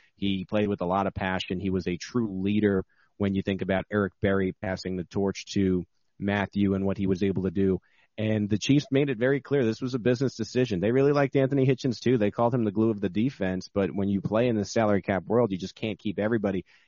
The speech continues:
E S P N's Kimberly Martin said, "The Kansas City Chiefs never offered Tyrann Mathieu a deal. This was always the plan, was to, to go in a, a different direction." And it, it really seems like, let's get younger and try to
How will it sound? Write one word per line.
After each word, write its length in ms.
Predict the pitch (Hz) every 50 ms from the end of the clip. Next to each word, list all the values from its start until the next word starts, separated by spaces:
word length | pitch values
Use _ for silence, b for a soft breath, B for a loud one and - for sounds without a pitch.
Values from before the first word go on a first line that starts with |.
| b b
E 140 | 120 127
S 100 | 123 -
P 160 | - - 123 123
N's 140 | 113 104
Kimberly 320 | - - 123 117 110 110 104
Martin 260 | 107 110 95 80 101
said, 240 | - - 107 101 - _ _ _ _ _ _ -
"The 60 | 92
Kansas 220 | - 139 143 139 131
City 160 | 151 135 110
Chiefs 240 | - - 120 104 -
never 340 | 104 107 117 120 127 -
offered 360 | - 110 110 - - 101 92 -
Tyrann 260 | 110 101 101 95 92
Mathieu 340 | 98 95 92 - 95 90 92
a 60 | 87
deal. 400 | 87 101 101 101 98 90 90 82
This 300 | 87 104 101 - - - -
was 300 | 107 104 95 - - - _ _ _ _ _ _ _ _ _ _ _ _
always 460 | - 135 160 175 185 180 180 165 143 -
the 100 | - 139
plan, 420 | - - 147 139 117 85 - - - -
was 180 | 107 107 101 - -
to, 200 | - 107 104 95 -
to 140 | - - 110
go 480 | 95 107 110 117 117 117 113 110 - - _
in 160 | - 110 104 104
a, 160 | 101 98 - -
a 60 | 107
different 360 | 101 104 107 - 107 104 92
direction." 640 | - 92 95 104 101 101 - - 110 101 98 98 95 -
And 300 | - 95 95 95 92 85
it, 200 | - 101 98 - _ -
it 120 | - 104 107
really 280 | 113 120 123 117 113
seems 380 | 104 - - - 107 107 92 92
like, 180 | 104 98 92 -
let's 460 | 90 92 101 104 104 - - - - - _ _ _ _ _ _ _ _ _ _ _ - 92 90
get 280 | 92 113 113 107 -
younger 640 | 71 76 95 107 117 123 127 113 98 95 95 98 92 - -
and 120 | 101 95
try 220 | - - 107 104
to 280 | 101 98 98 95 92